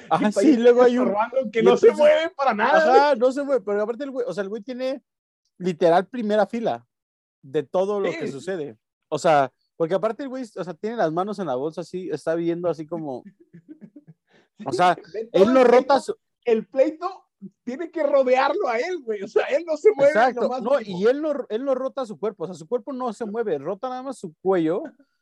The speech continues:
Speaker 1: para tener una visión periférica muchísimo más amplia sobre la situación, güey. Eh, bueno, en realidad, eh, lo que sucede es que Alfredo Adame se peleó, obviamente se dieron a conocer estos videos,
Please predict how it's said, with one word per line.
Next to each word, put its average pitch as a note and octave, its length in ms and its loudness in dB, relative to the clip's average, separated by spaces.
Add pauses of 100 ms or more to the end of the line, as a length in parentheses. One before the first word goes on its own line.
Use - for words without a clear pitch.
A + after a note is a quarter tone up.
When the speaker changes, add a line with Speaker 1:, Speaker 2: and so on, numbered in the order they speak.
(260)
Speaker 1:
para D3+ 160 2
tener E3 180 -6
una A3 140 -4
visión F3+ 420 -6
periférica D#3+ 760 -4
muchísimo C#3 720 -10
más F3 240 -2
amplia F3 480 -2 (480)
sobre F3 500 0
la D#3 140 0
situación, D#3 600 -6
güey. G#2 280 -14 (960)
Eh, D3 480 4 (200)
bueno, C#3+ 380 0
en D#3+ 120 -4
realidad, A3 420 -2
eh, F#3+ 140 -10 (120)
lo A3+ 160 -6
que A#3 100 -8
sucede B3 260 -2
es B3 100 -12
que G#3+ 80 -4
Alfredo E3+ 260 -4
Adame D#3+ 240 -6
se - 180 -14
peleó, G#3 480 -4 (460)
obviamente D#3+ 460 0
se - 120 -6
dieron C#3+ 220 -4
a A#2+ 60 -12
conocer C3 320 -12
estos C#3 260 -8
videos, D#3 500 -2